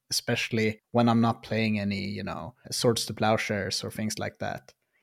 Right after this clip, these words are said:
My main way of solving that is either a triple block with a Death Touch creature, which is, you know, it's asking for a lot, or, you know, uh, the Edder Chandler bouncing it. But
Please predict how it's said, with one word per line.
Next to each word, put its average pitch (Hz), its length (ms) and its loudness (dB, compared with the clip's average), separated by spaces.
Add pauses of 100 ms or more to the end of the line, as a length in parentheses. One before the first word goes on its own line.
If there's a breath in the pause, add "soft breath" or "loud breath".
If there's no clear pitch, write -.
(100)
My 127 160 6
main 135 280 6
way 127 180 10
of 127 120 8
solving 123 580 6
that 104 220 0
is 101 160 -2
either 117 300 2
a 113 100 0
triple 131 420 2
block 110 440 0
with 104 100 -2
a 104 60 -2
Death 139 260 2
Touch 147 240 -4
creature, 151 480 4
which 135 300 0
is, 107 200 -4
you 113 60 -4
know, 120 220 -10 (180)
it's - 180 -6
asking 120 420 2
for 113 120 4
a 110 60 2
lot, 110 400 2 (200)
or, 127 520 8 (180)
you 131 160 4
know, 107 280 6
uh, 107 200 4
the 113 180 0
Edder 117 300 2
Chandler 104 720 -2
bouncing 104 560 -2
it. - 300 -14
But - 340 -2